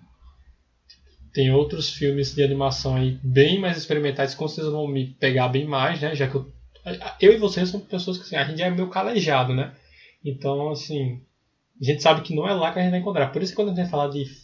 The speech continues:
do filme, a gente já começa falando do estúdio. Isso já quer dizer alguma coisa, né? A gente falou do estúdio antes de falar do diretor, tá ligado? Já mostra,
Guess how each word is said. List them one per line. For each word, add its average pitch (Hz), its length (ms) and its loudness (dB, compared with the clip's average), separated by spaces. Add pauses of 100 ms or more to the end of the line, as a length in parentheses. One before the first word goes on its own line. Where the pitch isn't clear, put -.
(160)
do 160 200 0
filme, 220 520 -6
a 160 100 -2
gente 156 220 -2
já 160 80 -6
começa 160 240 -12
falando 151 260 -2
do 185 60 -2
estúdio. 131 540 -2 (640)
Isso 165 180 -4
já 185 120 2
quer 196 220 2
dizer 202 140 6
alguma 143 300 2
coisa, 123 320 2
né? 143 240 -6 (320)
A - 60 -2
gente 143 160 0
falou 147 220 4
do 180 80 0
estúdio 175 360 2
antes 180 120 2
de - 80 -8
falar 202 160 0
do 180 80 -4
diretor, 185 520 -2
tá 139 140 -4
ligado? - 400 -8 (560)
Já 135 240 0
mostra, 156 760 -2